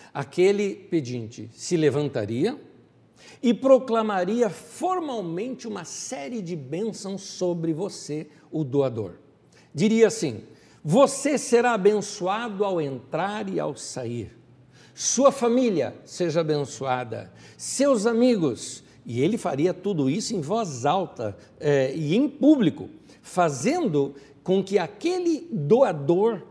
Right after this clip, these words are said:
aquela pessoa que estaria ali doando pra ele, fosse muito bem vista na sociedade local.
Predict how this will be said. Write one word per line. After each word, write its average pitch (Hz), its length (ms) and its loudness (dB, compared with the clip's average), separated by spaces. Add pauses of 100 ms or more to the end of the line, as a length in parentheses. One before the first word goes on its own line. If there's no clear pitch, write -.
aquela 185 300 -4
pessoa 160 500 -4
que 156 120 -10
estaria 143 420 -6
ali 147 380 -4
doando 175 580 0
pra 123 180 -4
ele, 180 340 -2 (240)
fosse 220 340 4
muito 320 540 -2
bem 302 280 -2
vista 214 600 -10 (220)
na 180 200 -4
sociedade 139 720 -6
local. 147 420 -6